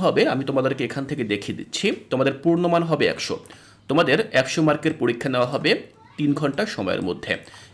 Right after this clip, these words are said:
এবং এই একশো মার্কের যে পরীক্ষাটি হবে, সেখানে তোমরা তিরিশ মার্কের এমসিকিউ পাবে, পঞ্চাশ মার্কের সৃজনশীল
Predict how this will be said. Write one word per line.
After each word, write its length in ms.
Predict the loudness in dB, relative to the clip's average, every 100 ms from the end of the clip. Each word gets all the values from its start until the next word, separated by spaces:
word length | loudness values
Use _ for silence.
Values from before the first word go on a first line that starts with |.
| 2
এবং 120 | 4 8
এই 60 | 6
একশো 160 | 6 2 0
মার্কের 300 | 0 0 -2 -4 -4
যে 60 | -2 -2
পরীক্ষাটি 360 | -2 -4 -4 -2
হবে, 180 | -2 -2 -2
সেখানে 340 | -4 -2 0 0 -2 -10 -20 _
তোমরা 160 | -2 0 2
তিরিশ 220 | 2 2
মার্কের 240 | -2 0 0
এমসিকিউ 340 | -2 -2 -2 2
পাবে, 180 | 2 2 0 2
পঞ্চাশ 300 | 0 0 -2 0
মার্কের 400 | -2 0 0 2 0 -6
সৃজনশীল 480 | -4 0 0 0